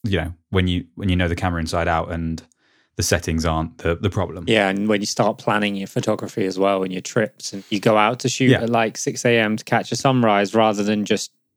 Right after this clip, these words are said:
Speaker 2: capturing a photo of, uh, something in your back garden, for instance.
Speaker 1: Yeah, and I mean, I mean, you can, you can go and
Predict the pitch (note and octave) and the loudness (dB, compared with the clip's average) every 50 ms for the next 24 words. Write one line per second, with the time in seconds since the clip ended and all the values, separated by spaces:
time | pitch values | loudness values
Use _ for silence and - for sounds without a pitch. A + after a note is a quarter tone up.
0 | _ _ - B2+ A#2+ - - - A2 G#2 F#2+ - C3 A2 G#2+ - - A2 G#2 G2+ | _ _ -2 -2 -2 -2 -2 -4 -2 -2 0 2 2 2 2 2 2 0 2 2
1 | G2+ G2 F2+ - - - - - - - - - - - A2+ G2+ G2 F#2+ F#2+ - | 2 0 -2 -4 -10 -20 -20 -20 -20 -20 -20 -14 -8 -4 -2 0 0 -2 -4 -6
2 | - _ _ _ - - C3 A#2 G#2+ A#2+ G#2+ G#2 G2 G2+ F#2+ G#2 G2+ F#2+ G2 A2 | -12 _ _ _ -4 -2 0 0 0 0 0 0 0 2 2 2 2 2 2 0
3 | G#2 G2+ G2+ G2 G2 G#2 A2 - - - C#2 - - - - - D#3+ F#2 F2 - | 0 0 0 -2 -4 -8 -8 -10 -8 -8 -8 -8 -8 -4 2 4 4 4 4 4
4 | G#2 A2+ A2 A2+ - A2 A2 G#2+ F#2+ F2+ F2+ D#2+ - _ _ _ _ _ - B2 | 2 0 0 2 0 0 2 2 0 0 -2 -4 -8 _ _ _ _ _ 0 0
5 | A2+ - B2+ A2 G2 - C3 A#2+ G#2 A2 G#2 F#2 A#2+ A2 F#2+ F2 D#2+ | 2 2 2 0 0 2 0 2 2 2 2 2 4 2 2 0 -4